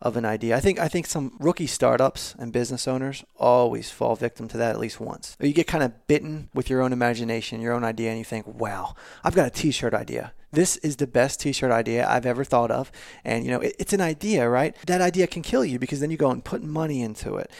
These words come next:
And you, you get a warehouse <laughs> full of this t-shirt, let's say, or you put some money down behind marketing that t-shirt, only to fall face first to realize, "Oh, wow, I was the only one that thought this was cool,"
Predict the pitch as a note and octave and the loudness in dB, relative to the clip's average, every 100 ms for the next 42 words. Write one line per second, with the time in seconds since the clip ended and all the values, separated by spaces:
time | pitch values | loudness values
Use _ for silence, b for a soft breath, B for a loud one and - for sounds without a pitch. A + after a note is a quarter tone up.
0 | B - C3+ D3+ D#3 D3+ E3 C#3+ D3 D#3 | B -6 -4 -4 -6 2 4 4 2 0
1 | D3 B2+ - F3 E3 D#3 C3 - D3+ C#3 | 0 -4 0 2 4 2 -2 -4 -6 -2
2 | - A#2+ A#2 A#2+ - - - C#3 C3+ - | 0 0 -2 -6 -4 -4 -2 -2 -2 -4
3 | D#3+ C#3 C3+ C#3 C3 C3+ C3+ B2+ C#3 B2+ | -4 -2 -2 -2 -2 -2 -2 -2 -2 0
4 | C3 C3 C3+ B2+ A#2+ A#2 B2 A#2+ B2 C3 | 4 4 4 -2 -4 -4 -6 -6 -6 -6
5 | B B B - B3+ D3+ - B2 A2+ - | B B B 2 2 2 6 6 6 -2
6 | - - - D3 C#3+ - - B2 A2 - | -20 -18 -2 0 0 -6 -2 -2 -2 -8
7 | - b b b C#3 C3+ C3 B2+ B2 - | -14 b b b -2 2 4 4 0 -4
8 | F3+ A#2+ B2 C3 - - B B B - | -6 -2 0 0 -2 -6 B B B 4
9 | D#3+ D3 D3 C#3 C3+ B2+ C3+ B2 B2+ - | 6 6 6 4 2 4 2 2 -2 -6
10 | A#2+ - C#3 A#2+ - | -10 -2 0 0 -8